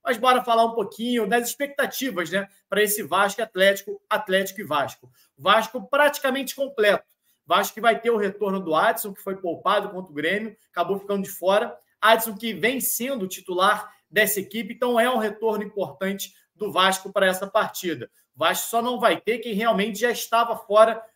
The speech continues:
antes. João Vitor, por conta de lesão, Estrela, Jair, Paulinho, jogadores que já vêm sendo desfalque algumas rodadas. O próprio Maicon, que era dúvida, né, que saiu sentindo no último jogo, tá relacionado pra partida.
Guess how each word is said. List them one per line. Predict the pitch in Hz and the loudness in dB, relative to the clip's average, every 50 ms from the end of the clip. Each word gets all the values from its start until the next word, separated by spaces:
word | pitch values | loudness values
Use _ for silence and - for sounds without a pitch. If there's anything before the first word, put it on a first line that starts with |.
| _ _ | _ _
antes. | 185 220 220 190 185 - - - - _ _ _ | 2 2 2 2 -2 -6 -12 -14 -16 _ _ _
João | - 131 160 151 147 127 | -10 -8 -6 -6 -6 -4
Vitor, | 151 240 262 254 220 190 | -4 -6 -4 -6 -8 -10
por | 190 190 | -10 -8
conta | 202 202 190 180 | -6 -6 -6 -6
de | 170 180 | -6 -6
lesão, | 151 131 127 127 160 214 226 208 170 147 | -6 -6 -6 0 2 4 4 4 4 2
Estrela, | 131 - - - - 175 180 226 240 220 190 160 147 | -2 -6 -8 -8 -4 0 4 4 6 6 4 2 2
Jair, | 123 - 160 143 180 233 233 202 196 - | 0 0 0 2 2 2 0 0 -2 0
Paulinho, | - 170 165 165 190 233 240 247 240 - _ _ _ _ | 0 0 2 2 2 0 0 -2 -4 -6 _ _ _ _
jogadores | - 220 214 208 196 208 226 240 226 - | 0 2 2 4 4 4 2 2 0 -2
que | - - 240 233 - - _ _ _ | -4 -6 -6 -6 -6 -12 _ _ _
já | - 220 240 254 247 | 0 2 2 4 4
vêm | 254 247 220 | 2 0 0
sendo | 190 - - - 233 247 226 226 | -2 -4 -4 -4 -4 -6 -6 -8
desfalque | 190 185 - - - 202 196 196 196 | -8 -8 -8 -4 2 2 2 2 2
algumas | 208 190 208 202 208 196 | -2 -4 -4 -4 -4 -4
rodadas. | 202 214 190 175 170 156 135 113 113 - - | -4 -4 0 0 2 2 0 -2 -6 -10 -14
O | - _ _ _ _ _ _ | -18 _ _ _ _ _ _
próprio | 208 220 214 220 233 214 | 6 6 6 6 2 0
Maicon, | 185 180 202 226 233 220 - 190 180 | 2 4 6 6 6 4 0 -6 -8
que | - - | -2 0
era | 196 196 196 175 | 2 2 2 2
dúvida, | - - 254 277 190 185 160 170 | 0 -4 -6 -6 -4 -2 -2 0
né, | 170 175 175 | 0 0 -4
que | - | -6
saiu | - - 180 160 185 233 233 | -8 -6 -4 -4 -4 -4 -6
sentindo | 190 - 185 160 160 - 196 214 202 196 190 | -8 -8 -10 -12 -12 -10 -8 -6 -6 -4 -2
no | 190 | -2
último | 196 202 196 202 196 180 160 | -4 -4 -6 -6 -6 -6 -6
jogo, | 135 160 208 240 247 247 247 240 - - _ _ _ - - - _ | 0 4 6 6 6 6 4 -4 -8 -14 _ _ _ -16 -16 -16 _
tá | _ 254 262 | _ 4 6
relacionado | 247 233 240 247 226 214 - 247 220 226 226 226 226 | 6 6 6 4 4 4 2 2 4 4 4 4 4
pra | 233 240 233 | 2 -2 0
partida. | 233 254 220 185 - - 240 269 277 269 247 | 2 2 0 0 -2 -4 -6 -4 -4 -6 -8